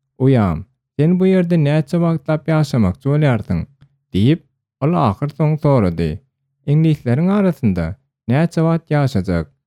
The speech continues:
Kakam bilen ýaraşyp, öýe baryp bolmaýarmy? Hutçuň, munyň üçin gaty gowy sebäp bar" diýip, Anna pikir etdi. Galyberse de,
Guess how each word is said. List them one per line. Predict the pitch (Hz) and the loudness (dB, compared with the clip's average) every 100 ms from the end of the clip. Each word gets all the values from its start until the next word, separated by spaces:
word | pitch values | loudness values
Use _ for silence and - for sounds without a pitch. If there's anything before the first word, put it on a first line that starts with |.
| _ _ _ _ | _ _ _ _
Kakam | 110 101 - 180 190 | -4 -4 -2 0 2
bilen | 180 175 | 2 2
ýaraşyp, | 160 104 98 - 85 _ _ | 2 0 -2 -4 -8 _ _
öýe | 123 147 185 | 2 4 4
baryp | 170 160 _ | 4 2 _
bolmaýarmy? | 139 160 185 180 127 92 82 87 _ _ - | 0 2 2 2 0 0 -2 -6 _ _ -6
Hutçuň, | 123 - - 175 208 98 - _ _ _ 120 | -6 -4 -4 0 2 0 -2 _ _ _ -2
munyň | 143 190 | 0 2
üçin | 180 175 170 | 0 -2 0
gaty | 151 - 170 | 0 -2 -2
gowy | 170 165 | 2 0
sebäp | 160 131 120 127 - | 0 0 0 -2 -4
bar" | 123 156 | -2 -2
diýip, | 147 92 76 _ _ _ - | 0 -2 -4 _ _ _ -8
Anna | 131 165 151 | -2 0 -2
pikir | - - 98 | -4 -4 -2
etdi. | 98 - 87 78 - _ _ _ _ | -2 -4 -6 -6 -8 _ _ _ _
Galyberse | 120 135 147 170 147 - 98 | -4 0 2 2 0 -2 -4
de, | 85 85 | -2 -6